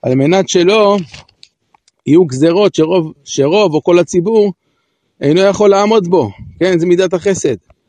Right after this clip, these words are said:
ועל פי דע-, דעת ודרך תורה כמובן, ולא מחפשים חלילה היתר המצוץ מהאצבע. וכן בכל דבר הם לעומת מידת הגבורות חמים יותר,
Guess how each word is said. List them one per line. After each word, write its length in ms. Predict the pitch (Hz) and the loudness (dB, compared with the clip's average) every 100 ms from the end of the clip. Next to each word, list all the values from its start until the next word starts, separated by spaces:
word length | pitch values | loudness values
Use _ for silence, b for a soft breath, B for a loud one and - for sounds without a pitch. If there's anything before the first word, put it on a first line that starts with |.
| _ _ _ _ | _ _ _ _
ועל 240 | 117 135 143 | -2 -2 2
פי 160 | 196 | 2
דע-, 220 | 196 196 196 | 2 2 0
דעת 320 | 139 196 202 160 | -2 0 0 0
ודרך 400 | 170 196 202 - | -2 2 0 0
תורה 260 | 180 196 | -2 -2
כמובן, 460 | 220 220 208 175 143 101 _ - - - | 0 0 2 2 -2 -6 _ -20 -20 -10
ולא 180 | 120 175 | -4 -2
מחפשים 440 | 185 226 - 214 | -2 -6 -2 -4
חלילה 320 | 180 175 180 170 | 0 2 2 2
היתר 460 | 160 - 190 170 131 _ _ _ _ - | 0 0 0 0 -2 _ _ _ _ -6
המצוץ 440 | 139 143 175 - | -4 -2 -2 -2
מהאצבע. 480 | 156 165 190 147 127 87 _ _ _ _ _ | -2 -2 -2 -4 -8 -8 _ _ _ _ _
וכן 320 | 135 151 226 | -4 -2 -2
בכל 260 | 202 208 220 | 0 0 0
דבר 420 | 208 190 208 202 185 | 0 2 2 2 0
הם 200 | 196 208 | -4 0
לעומת 340 | 185 180 190 175 | 0 2 0 0
מידת 300 | 170 190 185 | 0 2 0
הגבורות 600 | 151 135 147 156 180 - | -4 -4 0 2 0 -2
חמים 360 | 160 160 196 | -2 0 2
יותר, 440 | 190 175 170 170 | 0 0 0 0